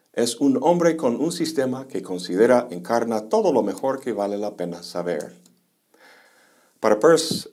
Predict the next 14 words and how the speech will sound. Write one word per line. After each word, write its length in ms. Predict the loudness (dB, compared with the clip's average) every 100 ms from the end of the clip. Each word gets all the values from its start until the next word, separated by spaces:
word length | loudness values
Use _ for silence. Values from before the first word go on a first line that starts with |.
| 0
la 140 | 0
ciencia 440 | 2 2 2 4
no 220 | 4 6 4
es 160 | 2
un 160 | -2 -4
conjunto 560 | -2 -4 -4 -4 -4
de 240 | -2 -4 -6
conocimientos 720 | -6 -6 -4 0 2 2 -2
sistematizado 800 | -4 -8 -10 -10 -6 0 0 0
que 120 | -4
se 120 | -10 -8
reparte 440 | -4 -2 -4 -6
en 60 | -8
cajones, 600 | -4 0 2 0 -8